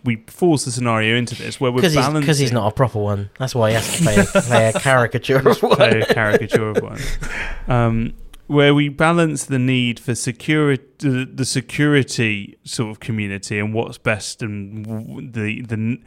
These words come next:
Speaker 1: the natural tendencies to want to investigate and know more and do it properly and all that kind of good stuff against business pressures and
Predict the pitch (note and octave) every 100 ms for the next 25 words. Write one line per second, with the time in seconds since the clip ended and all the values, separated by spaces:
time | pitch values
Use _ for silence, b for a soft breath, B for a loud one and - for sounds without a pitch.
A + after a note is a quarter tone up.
0 | b b A#2 B2+ C#3+ C#3 - E3+ D3 C3
1 | B2 A#2+ A2 A2 - A2 G#2+ A2+ G#2 C3
2 | B2 - B2+ A#2 A2+ A2+ - B B G2+
3 | G2 A2+ B2+ C3+ B2 A#2 A2 A2 G#2+ G#2+
4 | b b b G2+ F#2+ F#2+ - b b _
5 | A#2 C3 - - A2 - A2 G#2 G#2 G#2
6 | G2 G#2 A2 D3 A#2 A#2+ - A2+ G2 G#2
7 | - - A2 B C3+ D3+ E3 - _ _
8 | D#3+ E3+ F3 A#2+ G2+ - _ - C3+ C#3+
9 | - A2 G2+ - G2+ G#2